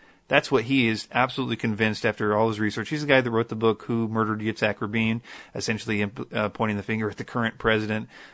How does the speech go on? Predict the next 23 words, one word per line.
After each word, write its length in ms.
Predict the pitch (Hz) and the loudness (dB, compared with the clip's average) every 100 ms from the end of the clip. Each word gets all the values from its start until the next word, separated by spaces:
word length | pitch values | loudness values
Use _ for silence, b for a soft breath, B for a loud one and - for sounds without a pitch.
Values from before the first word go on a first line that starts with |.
| B | B
Shimon 320 | - 117 110 | -6 -2 -2
Peres, 540 | 104 110 107 107 101 - B B - | 0 4 4 4 0 -8 B B -8
uh, 360 | 98 101 107 113 | -4 -2 -4 -2
as 220 | 110 107 | -4 -2
actually 520 | 120 120 - - 113 107 | 2 2 2 -2 -2 -2
pulling 420 | - 131 110 104 | 0 0 0 0
the, 160 | 104 | -2
the 140 | 107 107 | -2 -2
final 380 | - 113 110 101 | 0 2 0 0
fatal 300 | 117 107 104 | 0 0 0
shot, 300 | 120 107 110 | 2 2 0
which 120 | 104 | -4
happened 240 | 110 110 | -4 -4
later 180 | 104 101 | -4 -4
in 80 | 101 | -4
the 60 | 98 | -2
hospital, 400 | 113 - 110 107 | -2 0 -4 -2
but 120 | 113 | -4
long 200 | 123 101 | -6 -6
story. 280 | - 104 98 B B B B | -6 -6 -6 B B B B
Um, 460 | 113 107 104 104 - _ | -2 0 0 -4 -10 _
so 500 | - 135 120 113 120 _ - | -4 4 4 4 -4 _ -14
he, 240 | 123 143 | -6 -8